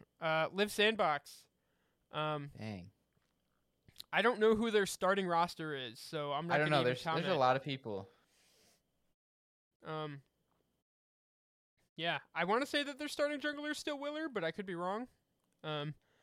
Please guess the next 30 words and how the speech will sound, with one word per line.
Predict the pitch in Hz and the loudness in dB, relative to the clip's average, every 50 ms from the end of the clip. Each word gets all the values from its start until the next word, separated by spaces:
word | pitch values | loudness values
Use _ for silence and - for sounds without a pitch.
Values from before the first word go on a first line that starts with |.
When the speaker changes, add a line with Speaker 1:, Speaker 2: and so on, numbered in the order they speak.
| _ _ _ _ - | _ _ _ _ 0
Speaker 1:
I've | 180 196 | 0 2
been | 196 254 240 | 2 2 2
a | 226 202 180 - _ _ _ - | 2 0 0 -12 _ _ _ 2
fan | - 202 202 208 | 6 6 6 6
of | 214 202 175 | 4 2 2
Willer | 175 190 208 220 226 226 | 0 0 2 2 2 0
since | 208 - - 196 208 - | 0 0 -2 -2 -2 -2
Willer | 170 175 190 202 208 202 | -4 -2 0 0 0 2
Life | 196 196 196 185 | 2 2 2 2
Esports | - 190 196 202 - - 208 202 208 208 - - - - - _ | 0 -6 -6 -6 -4 -4 -2 -2 -2 -4 -8 -20 -20 -20 -16 _
all | - 165 185 | 0 0 2
those | 190 190 185 175 | 2 0 0 0
Speaker 2:
Mm-hmm. | 180 | -2
Speaker 1:
years | 185 190 185 | -4 -4 -6
ago, | 180 170 165 160 180 208 | -6 -6 -4 -4 -4 -4
so, | 226 - - 160 156 156 151 151 147 _ _ _ _ _ _ _ _ - | -4 -4 -4 -2 0 0 -2 -4 -6 _ _ _ _ _ _ _ _ 2
um, | 170 185 185 | 2 4 6
they're | 208 233 | 6 6
technically | - - 285 254 269 254 226 262 254 247 | 8 8 4 4 4 -2 0 2 4 4
in | 240 226 | 4 4
Speaker 2:
Yep. | 208 190 | 4 2
Speaker 1:
a | - | 0
three-way | - 220 220 208 214 202 190 | -4 -8 -2 0 0 0 0
tie | - - 180 175 175 170 | 2 4 4 4 4 4
for | 175 170 | 2 -4
fourth | 151 - - 160 156 165 - - | -6 -4 -4 -4 -4 -4 -6 -8
with | 165 - | -12 -12
K | - - 180 175 | -4 -4 -4 -2
T | - 190 175 | -2 -4 -4
Rolster | 160 165 165 160 - - 175 | -4 -4 -4 -4 -6 -6 -8